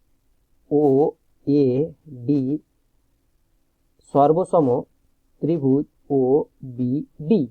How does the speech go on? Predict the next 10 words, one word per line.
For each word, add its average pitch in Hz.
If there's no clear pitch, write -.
দুটো 160
ত্রিভুজ 190
সর্বসম। 214
কোন 185
শর্তে? 202
উম, 135
সাইড 160
অ্যাঙ্গেল 139
সাইড। 185
এই 208